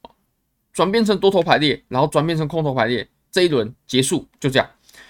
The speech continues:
不像我们前面的这种大牛市的行情哦，哇，我们前面这边有一段，对不对？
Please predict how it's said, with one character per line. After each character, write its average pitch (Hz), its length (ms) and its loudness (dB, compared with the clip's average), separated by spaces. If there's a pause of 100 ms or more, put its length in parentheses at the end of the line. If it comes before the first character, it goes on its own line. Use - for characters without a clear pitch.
(220)
不 196 80 -2
像 196 300 -2
我 131 80 0
们 113 240 -6 (1600)
前 170 180 -4
面 190 180 0
的 147 80 0
这 151 120 -4
种 123 160 -2
大 147 220 4
牛 117 140 -2
市 - 160 -6
的 123 80 -2
行 107 160 -10
情 - 200 -18
哦， - 160 -20
哇， 104 180 -2
我 117 140 -8
们 127 100 -6
前 151 160 -6
面 165 80 -4
这 160 80 -6
边 165 100 -4
有 120 160 -2
一 120 40 -4
段， 127 240 0
对 120 80 -6
不 107 40 -12
对？ 104 160 -6